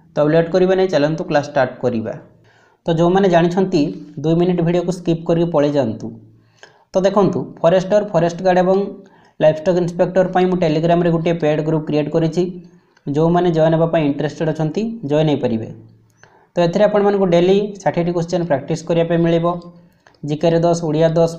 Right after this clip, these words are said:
ମ୍ୟାଥ୍ ଦଶ, ଇଂଲିଶ ଦଶ, କମ୍ପ୍ୟୁଟର ଦଶ ଏବଂ ସାଇନ୍ସରେ ଦଶଟି। ଏହା ସହିତ ଦଶଟି full mock test ସହିତ ତାର solution ମଧ୍ୟ provide କରାଯିବ। full mock test ଦେଲେ ଆପଣମାନଙ୍କର confidence level ବଢ଼ିବ। ଆପଣମାନେ ଦେଢ଼ଶହ ମାର୍କରୁ କେତେ ମାର୍କ ରଖୁଛନ୍ତି ଜାଣିପାରିବେ, ଆଉ ସେହି ଅନୁସାରେ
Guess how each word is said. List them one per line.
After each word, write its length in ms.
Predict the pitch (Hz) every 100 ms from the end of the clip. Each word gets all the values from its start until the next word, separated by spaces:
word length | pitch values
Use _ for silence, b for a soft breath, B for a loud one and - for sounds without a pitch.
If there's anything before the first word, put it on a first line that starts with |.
| 151
ମ୍ୟାଥ୍ 180 | 151 151
ଦଶ, 160 | 165 160 143
ଇଂଲିଶ 260 | 143 156 156
ଦଶ, 140 | 170 - 143
କମ୍ପ୍ୟୁଟର 360 | 143 143 156 151
ଦଶ 140 | 147 156
ଏବଂ 120 | 156 208 - -
ସାଇନ୍ସରେ 380 | 147 156 156 156
ଦଶଟି। 320 | 135 - 113 - - _ _ _ _ _ _ _ b b b b b b
ଏହା 120 | 156 170
ସହିତ 200 | 196 196 185 139 - - 156
ଦଶଟି 300 | 156 185 185 180
full 180 | 190 185
mock 160 | 151 -
test 160 | 180 180
ସହିତ 140 | 175 180
ତାର 100 | 175 170
solution 380 | 151 147 143 160 156
ମଧ୍ୟ 140 | 156 151
provide 260 | 139 143 143
କରାଯିବ। 300 | 117 113 113 - b b b b -
full 200 | 196 208
mock 140 | 202 185
test 160 | 208 190
ଦେଲେ 120 | 202 185
ଆପଣମାନଙ୍କର 440 | 165 185 185 180 180
confidence 420 | 147 143 160 170 175
level 240 | 165 170 160
ବଢ଼ିବ। 220 | 139 156 170 185 - B B B B B B 156
ଆପଣମାନେ 320 | 185 180 185 165
ଦେଢ଼ଶହ 260 | 151 147 170
ମାର୍କରୁ 240 | 165 165 156
କେତେ 160 | 143 160
ମାର୍କ 120 | 160
ରଖୁଛନ୍ତି 320 | 156 156 160 147
ଜାଣିପାରିବେ, 400 | 147 147 151 156
ଆଉ 60 | 151
ସେହି 120 | 139 139
ଅନୁସାରେ 300 | 139 151